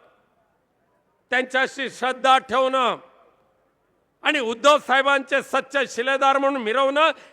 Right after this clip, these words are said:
यामध्ये जो आमचा मान सन्मान जो आहे ना, त्या खोकेवाल्यांना नाही मिळणार बाबांनो. त्यांच्या कपाळावर गद्दाराची औलाद हा शिक्का मारला जाणार आहे.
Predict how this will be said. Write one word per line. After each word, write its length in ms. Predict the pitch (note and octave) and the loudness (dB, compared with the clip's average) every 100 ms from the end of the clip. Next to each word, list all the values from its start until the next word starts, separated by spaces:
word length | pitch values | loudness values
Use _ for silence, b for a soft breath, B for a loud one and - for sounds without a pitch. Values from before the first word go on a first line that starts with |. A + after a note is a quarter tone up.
| B | B
यामध्ये 560 | F#3+ C#4+ C#4+ C4 D4+ D4+ | 0 0 0 0 2 2
जो 80 | |
आमचा 380 | D4+ D4 D4 C#4+ | 2 0 0 -2
मान 280 | C#4 C4 C#4 | 0 -2 -2
सन्मान 520 | - C4 C4 B3+ B3+ | -4 -6 -2 -4 -2
जो 80 | A#3+ | -2
आहे 120 | A#3 | 0
ना, 300 | A#3+ D#4 C#4+ | 2 2 2
त्या 400 | - - - C4+ - | -2 -10 0 0 0
खोकेवाल्यांना 680 | - B3 C4+ C4 C4 C4+ C4 | 0 2 2 2 2 2 0
नाही 220 | A#3+ A#3+ | 0 0
मिळणार 320 | C4 B3 A#3+ A3 | 0 -2 -2 -2
बाबांनो. 460 | G3+ G3 F3 C#3+ G2+ _ _ _ _ _ _ _ _ _ _ _ _ _ _ - | -2 -2 -6 -12 -18 _ _ _ _ _ _ _ _ _ _ _ _ _ _ -8
त्यांच्या 320 | A3 A#3 B3+ | -6 -2 -2
कपाळावर 560 | - A3+ A#3+ C4 C4 B3 | 0 -2 2 2 2 0
गद्दाराची 720 | G3+ G#3+ G#3 B3+ C#4 C4 B3+ | -4 -2 4 4 4 2 2
औलाद 480 | C4 B3+ C4 B3 - - _ _ _ _ _ _ _ - | 2 6 6 6 2 -12 _ _ _ _ _ _ _ -2
हा 80 | A#3+ | -2
शिक्का 420 | - A#3 - C4+ | -2 -10 0 2
मारला 340 | C4+ C4+ C4 C4 | 4 2 2 2
जाणार 340 | B3+ C4 B3 | 0 2 4
आहे. 220 | A#3 C#3+ | 2 0